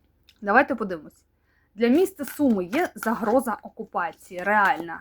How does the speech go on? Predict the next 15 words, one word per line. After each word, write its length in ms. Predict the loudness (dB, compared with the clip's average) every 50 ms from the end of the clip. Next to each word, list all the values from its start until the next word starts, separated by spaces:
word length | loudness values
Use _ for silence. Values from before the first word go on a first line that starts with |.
| -12 -8
загроза 540 | -6 -6 -6 -4 -4 -2 -2 0 0 -2
окупації. 760 | -4 -4 -8 _ -18 -10 -2 0 0 0 0 -2 -8 -16 -10 -2
Зараз 380 | 2 4 4 4 2 0 -4 -4 -4
є 120 | -2 -2 -2
для 160 | -2 -2 -4
міста 360 | -4 -6 -8 -10 -14 -20 -20
Суми. 380 | -20 -20 _ -20 -20 -20 -20 -20 _ _ _ _ _ _ _ _
Для 100 | -10 -4
міста 340 | -2 -2 -2 -2 -2 -4 -6
Суми 500 | -6 -6 -4 -4 -2 -2 -2 -2 -4 -8
є 240 | -8 -6 -4 -6 -6 -8 -10
загроза 520 | -8 -8 -6 -4 -2 0 0 0 -2 -4
окупації, 840 | -4 -6 -10 _ -20 -10 -6 -4 -4 -4 -4 -8 -16 -20 -18 -12
реальна. 560 | -6 -2 0 0 0 -2 -4 -8 -18 -20 -20 -20 _ -16 -16 -16 _ _ _ _ _ _ _ _ _ _ _ _ _ _ _ _ _ _ _ _ _ _ _ _ _ _ _ _ _ _ _ _ _ _ _ _ _ _ _ _
Дивимось. 640 | -10 -8 -6 -6 -6 -8 -10 -12 -14 -16 -20 -20 _